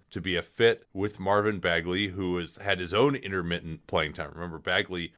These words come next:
went down with that thumb injury in the first game of the season, and, or maybe it was a hand injury, I can't remember. But they got completely blown out. They start oh and five, getting completely blown out. But the whole point of him was to fit with Bagley, 'cause he can shoot and then protect the rim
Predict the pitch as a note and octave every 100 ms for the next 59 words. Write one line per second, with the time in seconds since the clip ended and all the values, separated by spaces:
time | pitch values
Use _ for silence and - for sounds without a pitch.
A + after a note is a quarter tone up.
0 | - F#2 F2+ F#2+ E2 E2 D#2 - F2 D2+
1 | - - A2 G#2+ F2+ E2 E2 D#2 D#2 E2+
2 | _ F#2+ F2+ F2 F2 - F2 E2+ - G#2
3 | G2 - - G2 F#2 F2+ D2 - E3 E3+
4 | - - - G2 F#2 F2+ F#2 F#2 G2 E2
5 | D2 - E2 D#2 C#2+ D2 D2+ D#2+ D2 D2
6 | - - G2+ - - G#2 A2 G#2+ G#2 A2
7 | A2+ F#2+ G#2+ F#2 E2+ F#2 - - G2 -
8 | C3+ B2 A#2 A#2 G2 A#2+ A2+ G#2+ - F#2+
9 | F2+ F2 G2+ F#2+ E2+ D2+ E2+ D#2+ D#2 F#2
10 | _ _ _ C#3+ C#3+ D#3+ F3 F3 D3+ C#3+
11 | A#2+ - G#2+ - A#2+ G2+ - C3 G#2+ E2
12 | - E2+ G2 F#2+ E2+ - G2 - F#2+ F#2
13 | F2 F2+ G2 - E2+ F2 E2+